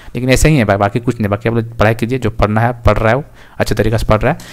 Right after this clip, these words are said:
अचानक से डेट आ जाएगा तो फिर आप फंस जाइएगा, ठीक है। ऐसा तो हो नहीं सकता दोस्तों कि एग्जाम नहीं लेगा,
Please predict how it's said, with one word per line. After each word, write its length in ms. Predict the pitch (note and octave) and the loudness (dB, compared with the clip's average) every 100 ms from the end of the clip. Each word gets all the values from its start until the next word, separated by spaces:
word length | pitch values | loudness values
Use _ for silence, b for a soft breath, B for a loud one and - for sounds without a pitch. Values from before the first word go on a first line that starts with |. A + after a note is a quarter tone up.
| B B B | B B B
अचानक 280 | G2+ G#2+ A2 | 0 2 2
से 100 | G#2+ | 0
डेट 180 | G#2+ | 4
आ 80 | A#2 | 4
जाएगा 240 | A2+ A2+ D#3+ | 4 2 -2
तो 100 | - | 0
फिर 100 | G#2+ | 0
आप 120 | G2 | 2
फंस 120 | - F#2+ | 0 0
जाइएगा, 360 | F2+ F#2 G2 - - _ _ - | -4 -4 -8 -12 -20 _ _ -2
ठीक 160 | C#3 G#2+ | 0 0
है। 100 | - B - | -6 B 0
ऐसा 200 | A#2 C#3+ | 4 4
तो 120 | C#3+ | 4
हो 120 | A#2+ | 4
नहीं 100 | C3 | 4
सकता 260 | - A2+ A#2 | 2 0 0
दोस्तों 200 | A#2 A#2 | 0 0
कि 60 | |
एग्जाम 200 | A2 A2 A2 | 2 2 2
नहीं 220 | G2+ A2 | 0 0
लेगा, 280 | G2+ G#2 | 0 -2